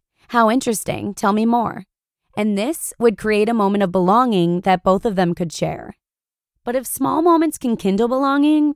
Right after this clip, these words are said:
they can also destroy it. For example, one day when my friend Jonathan went to buy the paper, he realized he had only big bills. The vendor could not make change for Jonathan, so he smiled widely and said, "Don't worry, you'll pay tomorrow."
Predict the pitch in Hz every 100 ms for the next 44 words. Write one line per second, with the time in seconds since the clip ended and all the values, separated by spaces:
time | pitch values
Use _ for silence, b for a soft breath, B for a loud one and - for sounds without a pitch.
0 | - 247 247 233 208 - 202 202 - 165
1 | 160 147 - _ _ _ _ _ - 247
2 | 226 208 180 165 - - - _ _ _
3 | - 254 320 302 208 208 202 214 208 202
4 | 190 196 175 185 - 220 190 180 196 185
5 | 180 185 170 156 151 160 - b b -
6 | 254 277 285 262 254 - 220 202 - 202
7 | 202 165 180 165 165 156 - - - _
8 | _ _ - 233 240 262 294 320 269 214
9 | 196 190 - 254 277 - 196 185 160 160
10 | 165 165 196 - 214 214 - 208 202 240
11 | 214 170 170 185 190 180 165 175 - _
12 | _ - 196 190 165 170 202 _ 233 220
13 | 220 202 202 190 156 -